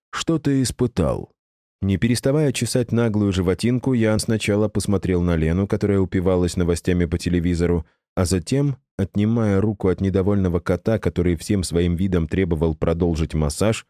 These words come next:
ответил: «Как будто у меня появилось внутреннее чутьё на подобное,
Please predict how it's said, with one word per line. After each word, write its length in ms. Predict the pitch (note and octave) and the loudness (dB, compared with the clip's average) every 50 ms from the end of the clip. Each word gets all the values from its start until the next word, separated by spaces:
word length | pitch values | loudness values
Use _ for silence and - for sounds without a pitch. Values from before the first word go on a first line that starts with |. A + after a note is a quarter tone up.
| _ _ _ _ - | _ _ _ _ -2
ответил: 640 | E2+ E2 - - C#2 D2 B1+ - - C2 A1 - - _ _ _ _ _ _ _ _ _ - | -2 0 0 0 -2 -2 -2 -2 -2 -4 -4 -4 -8 _ _ _ _ _ _ _ _ _ -2
«Как 280 | - D2+ D2 B1+ D2 C#2+ | 0 0 0 0 0 -4
будто 420 | C#2+ F#2 A2+ A#2+ - - A2+ A2 | -2 -2 -2 -2 -2 -2 0 0
у 60 | A2 | 2
меня 340 | A2 A2 G#2+ G#2 G#2+ A#2 A2+ | 0 0 0 0 0 0 -2
появилось 640 | - - G#2 G2+ G2+ F#2 F#2+ A2 A2+ A2 G#2+ G2+ - | 0 0 0 0 0 0 0 0 0 0 0 -2 -2
внутреннее 680 | E2 C#2+ D#2+ F2 G2+ G#2+ - G#2 G#2 G#2 G#2 G#2 G#2 G2+ | -2 -2 0 0 0 0 0 -2 -2 0 0 0 0 -2
чутьё 540 | - - G#2+ G2+ - - E2+ E2+ G2 A2 A2 | -2 -2 -4 -4 -2 -2 -2 0 0 0 0
на 140 | F#2 E2+ E2 | 0 0 -2
подобное, 840 | - F2+ F#2+ F#2+ F#2+ G2+ G2+ E2+ C2 C#2 D2 C#2+ C2+ C2+ B1 B1 | 0 -2 -2 0 0 0 0 0 0 -2 0 0 0 -2 -2 -4